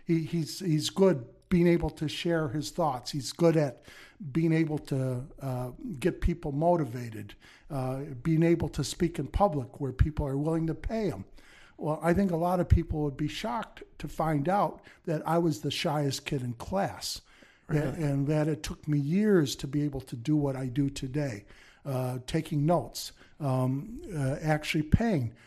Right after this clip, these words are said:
Speaker 1: thousands of dollars. You know, I, I've gone to voice coaches. So I have a different voice when I, when I do public speaking, and I have this voice that I probably fall into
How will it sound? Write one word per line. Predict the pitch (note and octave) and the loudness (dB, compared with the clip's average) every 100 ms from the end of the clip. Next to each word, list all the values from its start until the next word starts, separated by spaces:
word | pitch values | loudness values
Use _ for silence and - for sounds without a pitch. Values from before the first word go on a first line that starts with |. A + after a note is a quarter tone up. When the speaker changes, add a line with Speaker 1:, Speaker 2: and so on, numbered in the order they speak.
| _ | _
Speaker 1:
thousands | - D#3+ D#3+ E3 C#3+ D3+ - | -2 2 4 2 0 -2 -2
of | D3 | -4
dollars. | F3+ G3 F3+ A2+ A2+ - | -2 -2 -2 -6 -8 -6
You | E3 D#3 | -6 -4
know, | C3+ C#3 | -4 -2
I, | C#3+ C#3+ | -2 -2
I've | C#3+ C#3 - - | -4 -4 -8 -6
gone | D#3 D3+ D3 | 0 0 0
to | |
voice | C3 E3 F#3+ F#3+ | -2 0 0 0
coaches. | - B2 - - - - - - - | -4 -8 -8 -10 -10 -14 -16 -16 -12
So | - G3 F#3+ - - - | 10 12 12 10 -8 4
I | E3 | 8
have | F3+ G#3+ F#3 | 10 8 8
a | D#3 | 4
different | B2 F3+ G#3+ F#3+ | 4 4 4 0
voice | A#2 D3 F3+ A3 - - | 2 4 4 4 -2 -2
when | D#3 D3 | 2 4
I, | D3 D3 - E4+ A#3+ | 2 0 -4 -12 -4
when | D3+ D3 | 0 4
I | D3+ | 4
do | C#3 C3 D#3 | 2 0 0
public | - E3+ E3 - | 0 0 -2 -4
speaking, | - F3+ G3 C4+ B3 - - - | -4 -4 -2 -4 -4 -12 -20 -6
and | D#3+ D3 D3+ C#3 | 0 4 4 2
I | A#2+ | -2
have | C3 B2 | -4 -2
this | B2 B2+ | -2 -2
voice | C#3 C3 D3+ - | -4 -2 -2 -2
that | E3 D3 - | -4 -4 -6
I | D3 D3 | -4 -4
probably | - C#3+ D#3 D3+ | -4 -2 0 0
fall | - D3 E3 | -2 -2 0
into | E3+ - F3 | 0 0 -4